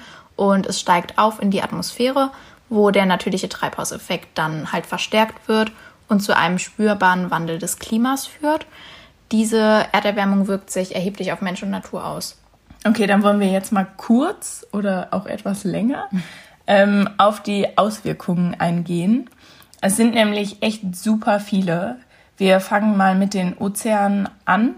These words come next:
Speaker 2: Die leiden nämlich besonders unter dem Klimawandel. Temperaturänderungen in der Luft wirken sich natürlich auch auf das Wasser aus,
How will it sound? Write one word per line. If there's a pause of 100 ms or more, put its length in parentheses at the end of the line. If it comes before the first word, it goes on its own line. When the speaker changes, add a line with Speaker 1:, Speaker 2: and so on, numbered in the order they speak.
(280)
Speaker 2:
Die
leiden
nämlich
besonders
unter
dem
Klimawandel. (720)
Temperaturänderungen
in
der
Luft
wirken
sich
natürlich
auch
auf
das
Wasser
aus,